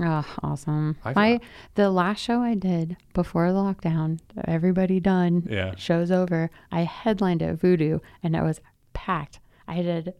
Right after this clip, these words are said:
Speaker 1: thirty minutes
Speaker 2: Nice.
Speaker 1: at Voodoo, and I was like, "Yes!" And then the world ended.
Speaker 2: Yep.
Speaker 1: <laughs>
Speaker 2: Which,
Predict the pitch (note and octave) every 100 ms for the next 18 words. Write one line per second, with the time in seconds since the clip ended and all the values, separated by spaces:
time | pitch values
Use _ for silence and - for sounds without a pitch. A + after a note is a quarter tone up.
0 | _ - G#3+ A3 G#3+ G3+ F#3 - - -
1 | - - - - - - - - - D3
2 | D#3+ A#2+ G2+ F#2+ F2 F#3+ G3 - G3 G3+
3 | G3+ F3+ E3+ F3+ F#3+ - - G3 F#3 F3+
4 | F3 D#3 E3 - F3 F#3 B3 D#4+ B3 G3
5 | - - F3 F3 F3 E3+ F3+ F#3 F#3+ F#3
6 | F#3+ - F#3 F#3 F3+ F3 E3+ E3 E3 D#3
7 | D3+ D#3 D#3 - - - G3 A#3 - -
8 | - - - - - F3+ F3